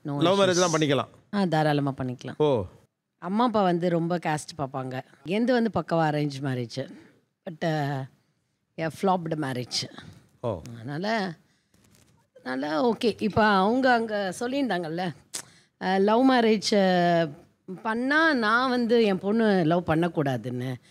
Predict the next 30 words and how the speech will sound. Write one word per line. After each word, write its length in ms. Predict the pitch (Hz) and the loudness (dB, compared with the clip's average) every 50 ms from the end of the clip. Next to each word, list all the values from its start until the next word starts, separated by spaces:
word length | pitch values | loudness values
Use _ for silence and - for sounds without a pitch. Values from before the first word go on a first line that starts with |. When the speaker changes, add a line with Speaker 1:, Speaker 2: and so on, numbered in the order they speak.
| _ _ - | _ _ -6
Speaker 2:
ம். 200 | 139 135 127 113 98 165 | -4 -4 -2 -4 -6 -6
Speaker 1:
But 100 | 160 175 | -4 -2
எனக்கு 380 | 165 160 156 170 175 - 185 | 0 0 2 0 0 0 -2
ஆப்போசிட். 600 | 170 156 151 - 156 147 - 147 120 - - - _ _ 98 117 - - - | -2 -2 -2 -4 -4 -4 -2 -4 -6 -6 -10 -20 _ _ -20 -20 -20 -16 -14
நான், 320 | 139 135 139 135 135 127 | -10 -8 -4 -2 -2 -2
Speaker 2:
ம். 140 | 113 110 120 - - - _ _ _ _ - | -2 -4 -8 -10 -14 -20 _ _ _ _ -12
Speaker 1:
நான் 220 | - 160 160 160 | -8 -6 -4 -2
அரேஞ்ச் 260 | 180 208 226 240 220 | 0 0 2 2 2
மேரேஜ் 240 | 190 180 156 160 151 - | 2 2 0 -2 -6 -6
பண்ணி 380 | - 175 190 208 262 339 359 285 | -6 -6 -6 -4 -4 -4 -2 0
விசாரிக்காம 640 | 170 156 - 247 208 208 226 - 196 185 180 196 196 165 | 0 0 2 2 2 2 2 0 0 -2 -2 -2 -4 -4
கொடுத்ததுனால, 580 | 196 170 - - 147 147 151 143 156 147 208 - - - 269 - _ _ _ _ _ _ _ _ _ _ - - | -4 -4 -4 -2 -2 0 0 0 0 0 -2 -2 -4 -10 -12 -12 _ _ _ _ _ _ _ _ _ _ -8 -4
அ, 300 | 160 180 180 165 - - _ _ _ _ _ | -4 -4 -4 -6 -8 -14 _ _ _ _ _
அவங்க 280 | - 196 196 208 220 214 | -2 0 2 2 4 2
வந்து 420 | 202 190 190 175 180 - - 269 - | 2 0 -2 -4 -6 -6 -8 -4 -2
செலக்ட் 300 | 196 202 208 220 - - - | 0 0 0 0 -2 -2 0
பண்ணி 320 | - 202 196 190 214 196 | 2 4 6 6 6 6
எடுத்துக்கணும் 460 | 175 147 - - - - 143 139 131 - - - - - 120 | 4 2 -2 -6 -2 0 2 2 2 0 -4 -12 -14 -10 -8
அப்படிங்கிறதுனால 520 | 127 110 104 104 85 98 107 - 135 123 | -8 -8 -8 -10 -12 -12 -12 -10 -10 -10
தான். 120 | 117 117 | -10 -6
Speaker 2:
ஓ, 280 | 123 135 127 113 101 104 | -4 -2 -2 0 0 0
அவங்க 200 | 131 151 160 160 | 0 0 2 2
லைஃப் 260 | 156 165 160 - 170 | 2 2 0 2 0
பார்ட்னர் 20 | 151 | -2
அவங்களே 600 | 135 139 156 151 143 139 143 151 151 156 143 104 | 0 0 0 0 0 0 0 2 2 2 2 0
சூஸ் 120 | 139 143 127 - | -2 -4 -2 0
Speaker 1:
அவங்களே 300 | 190 208 220 233 233 220 | 0 2 4 4 4 4
Speaker 2:
பண்ணட்டும். 40 | - | 4
Speaker 1:
சூஸ் 240 | 269 285 - - - | 4 2 2 2 -2
பண்ணணும். 280 | 226 226 202 165 170 | -4 -4 -2 -4 -6